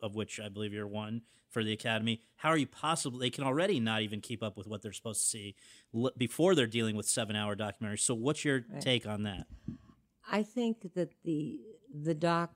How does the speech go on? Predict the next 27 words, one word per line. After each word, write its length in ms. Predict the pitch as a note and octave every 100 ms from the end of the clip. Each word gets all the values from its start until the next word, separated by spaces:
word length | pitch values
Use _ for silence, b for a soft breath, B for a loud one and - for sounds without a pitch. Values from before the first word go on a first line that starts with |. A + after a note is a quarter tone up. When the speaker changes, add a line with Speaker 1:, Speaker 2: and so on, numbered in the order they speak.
| _ -
Speaker 2:
group 300 | D#3 C#3 D3+
is 120 | C#3
a 60 |
rather 260 | C#3 B2+ B2+
select 480 | - B2+ B2 A#2+ -
group. 300 | B2+ C3 D3+ _ _ b b b _ A#3+
My 240 | E3 E3+
instinct 680 | - G3 G#3+ - - A#3 A3+
is, 140 | A3+ G#3
and 80 | E3+
I 60 |
could 180 | - C#3+
be 100 | C#3+
wrong, 580 | B2+ B2+ C3 D#3+ - - A3 G#3
I, 60 | C#3+
I, 240 | - -
I, 100 | -
you 120 | D#3+
know, 220 | C#3+ D3 D3+ _ E3+
I 140 | E3+
think 360 | - F3 E3 - - -
they 140 | E3 D#3
will 180 | D3+ D3+
not 360 | C#3+ C3+ C3 - _ _ _ -
bring 180 | D#3 C#3+
it 120 | -
forth 340 | C#3 - -